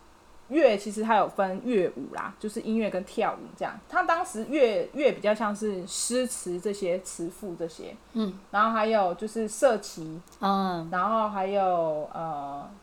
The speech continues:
Speaker 1: 骑是设置那个射箭，那骑呢是驾驭汽车跟马车。那个时候不是汽车，是马车的技术，是骑。
Speaker 2: 嗯，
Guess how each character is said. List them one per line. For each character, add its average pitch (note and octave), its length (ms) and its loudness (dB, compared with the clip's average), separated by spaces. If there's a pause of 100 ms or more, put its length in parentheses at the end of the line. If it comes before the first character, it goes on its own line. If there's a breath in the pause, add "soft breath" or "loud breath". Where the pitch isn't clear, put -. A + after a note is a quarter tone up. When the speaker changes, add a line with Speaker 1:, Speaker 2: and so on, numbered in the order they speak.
(280)
Speaker 1:
骑 A3 380 -4
是 A3+ 580 2
设 C4+ 460 8
置 B3 300 0
那 G#3+ 120 0
个 E3 220 -2
射 A#3+ 300 6
箭， A3+ 360 -2 (100)
那 A#3 160 2
骑 F3+ 400 -6
呢 F3 240 -2
是 G3+ 460 -4 (420)
驾 A#3+ 300 8
驭 A3 240 0
汽 A3+ 280 -4
车 F#3 300 -2
跟 F#3 160 -2
马 E3+ 260 2
车。 D#3+ 380 -6 (180)
那 A#3 120 -2
个 A#3 100 2
时 G3+ 80 2
候 G3 60 4
不 G3 80 -2
是 F#3 80 0
汽 F#3+ 120 -8
车， E3+ 140 -2
是 G3 140 -2
马 E3 240 2
车 F3+ 240 -2
的 F3 80 -4
技 F3 200 -10
术， - 320 -12
是 G3+ 120 -10
骑。 - 280 -14 (260)
Speaker 2:
嗯， C4 140 -4